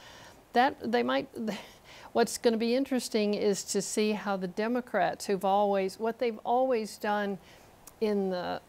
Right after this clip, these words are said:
uh, assembly is they've had these fabulous bills and they look great and the goo-goos love 'em,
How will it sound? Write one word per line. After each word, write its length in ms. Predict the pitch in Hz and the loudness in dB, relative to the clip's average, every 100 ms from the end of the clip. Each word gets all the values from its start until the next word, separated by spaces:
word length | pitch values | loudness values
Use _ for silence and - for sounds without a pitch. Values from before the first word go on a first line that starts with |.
| - | -2
uh, 260 | 196 185 | 2 2
assembly 520 | 180 - 262 233 185 190 | 0 2 2 2 2 2
is 120 | 190 | 2
they've 220 | 190 185 | 0 -2
had 220 | - 202 | -2 -4
these 240 | 190 185 - | -2 -4 -4
fabulous 680 | - 202 214 208 196 196 | 0 2 2 2 2 0
bills 500 | - 208 196 196 190 | -2 2 4 4 0
and 120 | 190 185 | -4 -4
they 80 | |
look 180 | 185 196 - | -2 -4 -6
great 440 | - 202 196 190 185 | -2 2 2 0 -2
and 200 | 190 185 | -2 -2
the 220 | 185 180 - - 247 | -2 -4 -8 -16 -4
goo-goos 540 | 220 214 202 196 180 | 0 2 4 4 2
love 260 | 196 196 196 | 2 2 4
'em, 220 | 190 185 | 0 -2